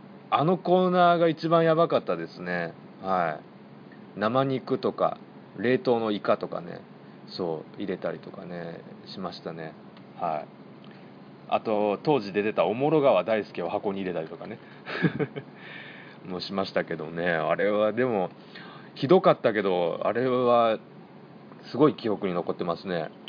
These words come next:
はい。で、なんかね、作家さんが、作家の佐野木さんが、気利かして、いろんなものを、ね、その、入れるよ、入れる、あの、予定のない、なんか、リザーブを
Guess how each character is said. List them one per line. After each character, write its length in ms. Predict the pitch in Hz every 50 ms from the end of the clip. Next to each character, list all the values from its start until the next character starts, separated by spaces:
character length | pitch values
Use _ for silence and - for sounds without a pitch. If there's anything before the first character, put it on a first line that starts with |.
| - -
は 280 | - 90 85 82 78 76 - - - - - - - - - - - - -
い。 20 | -
で、 80 | 120
な 100 | 123 135
ん 40 | 147
か 120 | - 101 98
ね、 140 | 95 85
作 220 | - - 143 143 -
家 140 | - 180 175
さ 140 | 190 180
ん 80 | 175 170
が、 340 | 165 170 160 131 87 - - - - - - - - - -
作 180 | - 139 127
家 100 | - 139
の 120 | 143 143 135
佐 140 | 139 139 135
野 120 | 135 143
木 80 | 131 -
さ 160 | - 135 127
ん 80 | 127
が、 220 | 123 123 120 117 107 - - - - - - - - -
気 180 | - - 147 143
利 100 | - -
か 180 | - 127 110
し 100 | - -
て、 220 | - 107 98 92 92
い 80 | 98
ろ 120 | 120 131 143
ん 80 | 147
な 120 | 147 143 143
も 180 | 143 139 139
の 260 | 135 117 92 - - - - - - - - - - - - - -
を、 40 |
ね、 260 | 110 107 101 104 104 - - - - -
そ 100 | - 127
の、 220 | 110 101 95 90 - - -
入 120 | - 127
れ 120 | 151 170 170
る 360 | 165 160 156 151 143 - -
よ、 200 | - 123 143 143 - - - - - - - - - - - -
入 100 | 123 147
れ 140 | 160 170 180
る、 360 | 185 185 180 175 165 139 - - - - - - - - - - - - - - - - - - - - - - - - - - - - - -
あ 140 | 117 120
の、 360 | 113 113 110 107 104 101 101 - -
予 160 | 107 123 131
定 280 | 127 143 143 139 135 131
の 120 | 135 135
な 180 | 135 139 135 110
い、 220 | 90 80 - - - - - - - -
な 120 | - 107 107
ん 20 |
か、 100 | 92 92
リ 160 | 98 117 123
ザ 240 | 117 131 139 135 143
ー 20 | 139
ブ 220 | 127 127 127 127
を 220 | 120 113 107 104